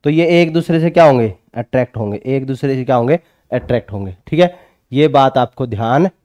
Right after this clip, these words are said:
रखनी है प्यारे बच्चों। अब आप आगे देखोगे, आगे मैंने बताया था चुंबक के चुंबकत्व को समाप्त कर सकते हैं।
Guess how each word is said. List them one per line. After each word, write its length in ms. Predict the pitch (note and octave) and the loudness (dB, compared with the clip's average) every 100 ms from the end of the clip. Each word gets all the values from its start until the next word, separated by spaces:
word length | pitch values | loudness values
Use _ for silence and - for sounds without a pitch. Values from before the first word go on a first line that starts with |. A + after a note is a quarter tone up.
| A2 | -12
रखनी 280 | G#2 G#2+ F#2 | -10 -10 -10
है 160 | F2 _ | -14 _
प्यारे 140 | G2 | -12
बच्चों। 220 | F2+ - F#2 _ _ _ _ - | -12 -16 -20 _ _ _ _ 2
अब 100 | G#3 | 6
आप 220 | G#3 - F3 | 6 4 2
आगे 220 | D3+ C#3+ | 2 2
देखोगे, 380 | C3 - A2 G#2+ _ _ _ - | 0 -2 -8 -8 _ _ _ 2
आगे 240 | E3 G3+ | 4 6
मैंने 200 | A3+ A3+ | 6 6
बताया 320 | G3+ F3+ D#3 | 4 4 4
था 340 | D3+ D#3 E3+ - _ _ _ | 6 6 4 2 _ _ _
चुंबक 400 | F#3 G3+ G#3 G#3+ | 2 4 4 4
के 100 | A3 | 2
चुंबकत्व 480 | G#3 E3+ D3 - G3+ | 2 4 2 4 2
को 120 | G3 | 2
समाप्त 400 | - F3 E3 D#3+ | 2 4 2 2
कर 120 | - B2+ | -2 -2
सकते 300 | A#2+ - A#2+ | -2 -2 -2
हैं। 160 | G#2 | -4